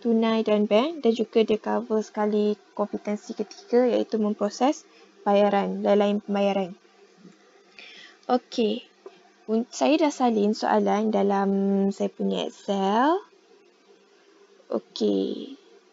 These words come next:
Dekat Excel ni dia kata, dekat soalan ni dia cakap, "Berikut merupakan buku kawalan bank." Okey, bawah ni merupakan buku kawalan bank bagi bulan Januari. Okey, ini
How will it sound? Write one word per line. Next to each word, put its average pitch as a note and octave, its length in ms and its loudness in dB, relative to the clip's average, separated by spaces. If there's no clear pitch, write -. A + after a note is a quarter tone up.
Dekat - 320 -2
Excel B3 320 0
ni D#4 80 -2
dia B3+ 160 -2
kata, A#3 560 -2
dekat - 240 -4
soalan A3+ 320 0
ni C#4+ 80 -2
dia C4+ 180 -4
cakap, D4+ 300 -4
"Berikut A3+ 640 4
merupakan A3+ 640 0
buku A3+ 240 -2
kawalan A3 320 2
bank." A#3 340 2
Okey, G#3 160 2
bawah A3 380 0
ni C#4 320 0
merupakan A#3+ 580 0
buku C#4 240 -4
kawalan A3+ 460 0
bank B3 240 -2
bagi C#4+ 500 -2
bulan A3 600 0
Januari. G#3+ 800 0
Okey, A3+ 320 2
ini C4+ 640 2